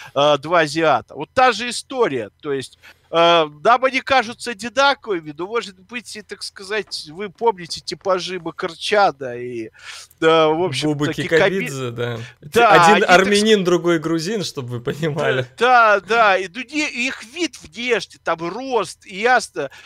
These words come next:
Speaker 1: И вот это самая хорошая шутка, которая, Данелия говорил, это вырезали, вот этот с, э, с фильма, да, этот кусок
Speaker 2: Да.
Speaker 1: снят был даже.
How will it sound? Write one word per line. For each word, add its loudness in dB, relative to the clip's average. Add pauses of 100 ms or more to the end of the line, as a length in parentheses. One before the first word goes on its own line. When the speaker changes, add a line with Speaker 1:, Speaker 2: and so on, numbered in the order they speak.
(120)
Speaker 1:
И -14
вот 2
это 0
самая 2
хорошая -4
шутка, -10
которая, -6
Данелия 0
говорил, -4
это -4
вырезали, -8
вот -8
этот -8
с, -8
э, -2
с -8
фильма, -8
да, -2
этот -6
кусок -10
Speaker 2:
Да. -10
Speaker 1:
снят 0
был -14
даже. -14